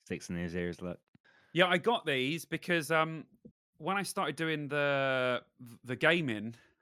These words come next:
Speaker 2: I was like, "These headphones, are, uh, they were hurting my ears," 'cause I've got, like, they're, like, noise cancelling ones that I used when I'm, when I'm doing music and stuff.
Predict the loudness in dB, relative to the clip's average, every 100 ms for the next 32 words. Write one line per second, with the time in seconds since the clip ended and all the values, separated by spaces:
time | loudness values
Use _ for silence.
0 | -4 -2 -2 0 2 2 -2 -20 _ _
1 | _ _ -6 -6 -2 -2 0 -4 -4 -10
2 | -10 -6 -6 0 0 0 -2 0 0 -2
3 | -2 -2 -2 -4 0 -2 -4 -20 _ _
4 | _ -6 -2 0 0 -2 -2 -4 -4 -4
5 | -4 -2 -2 -4 -4 -4 -4 -6 -8 -8
6 | -8 -8 _ _ -8 -6 -4 -4 -2 -4
7 | -6 -12 -10 -8 -8 -10